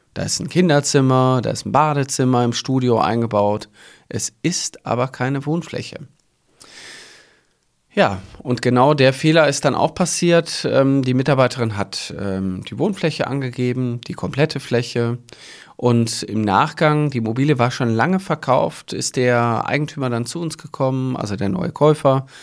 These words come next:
hat dann gesagt, "Mensch, äh, Herr Frick, da stimmt irgendwas mit dem Energieausweis nicht. Da stehen ja irgendwie mehr Quadratmeter drin und, ähm, ich wollte jetzt mein Dachgeschoss sanieren.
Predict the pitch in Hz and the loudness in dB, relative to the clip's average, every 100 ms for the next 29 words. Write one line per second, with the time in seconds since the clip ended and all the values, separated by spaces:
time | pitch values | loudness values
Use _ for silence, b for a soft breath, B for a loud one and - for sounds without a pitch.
0 | B B - - 120 113 107 104 - 156 | B B -2 2 2 2 0 -2 -2 -2
1 | 170 - - 131 127 120 - 160 - 104 | -2 -8 -6 -4 -4 -6 -6 -8 -4 -6
2 | - 160 160 120 127 127 123 117 113 113 | -2 -2 -2 -6 -6 -6 -6 -6 -6 -6
3 | 113 113 147 135 127 127 120 117 120 120 | -6 -4 -4 -2 -2 -2 -2 -2 -2 -4
4 | 120 - B B B - 110 - 131 123 | -6 -16 B B B -8 -6 -2 0 0
5 | 117 101 107 110 117 151 - 120 113 120 | -2 -4 -6 -4 -2 -2 -2 -2 0 -2
6 | - 113 117 107 110 117 113 110 110 101 | -4 -4 -4 -2 -4 -2 -4 -4 -4 -4
7 | - 104 110 104 101 - B B B 104 | -8 -6 -4 -4 -6 -10 B B B -2
8 | 113 131 - 117 113 107 131 - 131 - | 2 2 0 -4 -2 0 -2 -2 -8 -4
9 | 117 - 110 110 113 110 110 | -4 0 0 2 0 -2 -4